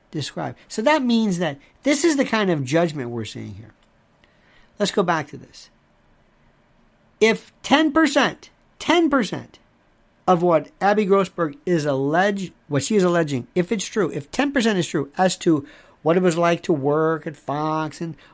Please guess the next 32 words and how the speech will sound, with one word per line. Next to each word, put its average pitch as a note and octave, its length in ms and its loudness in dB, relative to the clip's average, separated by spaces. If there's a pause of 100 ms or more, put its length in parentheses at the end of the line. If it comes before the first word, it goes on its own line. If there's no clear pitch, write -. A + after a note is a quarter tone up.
(100)
what D#3 180 0
this F3 200 0
one D#3+ 120 -2
said, C#3 320 -6 (1120)
I A3+ 180 8
would G#3 220 6
have E3+ 100 4
fired D#3 560 0 (240)
everybody A3 800 0
there D3+ 380 -4 (220)
to F#3 160 2
who A3 200 2
even, F#3+ 400 2 (320)
who G#3+ 220 8
saw D4 540 6
this F3 340 6 (180)
and F3+ 220 6
didn't E3 220 4
do D#3+ 140 4
anything, C3 260 -2
because C3 360 -6
in E3 160 -2
our G3+ 440 0 (360)
world C#3 800 2
today, C#3 320 -2
in C3+ 80 -4
our D#3 160 0
zeitgeist, C#3 640 -2 (220)
you D#3+ 120 4
don't D3 200 2
do B2+ 180 -6
this. - 260 -20